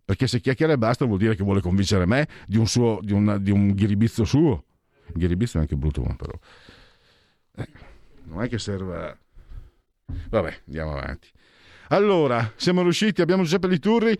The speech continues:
e recuperiamo il tempo perduto. Benvenuto Liturri, innanzitutto.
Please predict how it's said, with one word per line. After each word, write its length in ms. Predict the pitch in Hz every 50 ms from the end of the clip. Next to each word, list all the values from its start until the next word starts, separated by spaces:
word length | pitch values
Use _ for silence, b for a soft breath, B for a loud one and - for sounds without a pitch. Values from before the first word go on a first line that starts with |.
| B B B B B B B B
e 400 | 139 156 160 160 156 151 151 156
recuperiamo 560 | 165 165 - 180 151 170 165 - 208 185 208
il 60 | 175
tempo 280 | - - 175 180 170 160
perduto. 560 | 131 165 147 143 165 190 196 - - 151 147
Benvenuto 720 | 139 175 175 170 170 185 190 - 170 170 165 165 160 160
Liturri, 600 | 156 160 - - 175 190 208 220 214 233 214 165
innanzitutto. 800 | 131 117 117 113 - 113 98 147 170 170 - - 196 214 208 190